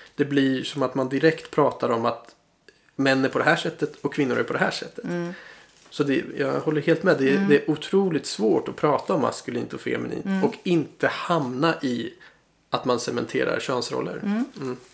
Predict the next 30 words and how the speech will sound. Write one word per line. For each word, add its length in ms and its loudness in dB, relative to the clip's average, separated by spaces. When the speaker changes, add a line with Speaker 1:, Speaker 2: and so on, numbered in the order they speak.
Speaker 2:
Det 80 0
är 40 2
jättesvårt. 540 -4
Speaker 1:
Men 140 4
hur 180 2
gör 260 10
man 160 4
det 120 4
då? 100 0
Har 100 -2
du 120 2
något 200 0
förslag? 480 -4
Hur, 120 4
hur, 440 8
Speaker 2:
<laughs> 160 -20
Speaker 1:
hur 120 0
kan 200 -2
man 140 0
göra 340 2
det? 120 -8
Speaker 2:
Jag 200 6
tror 120 6
vi 100 6
måste 320 2
t-, 520 -6
träna 420 6
mer 340 2
på 480 2
att, 380 2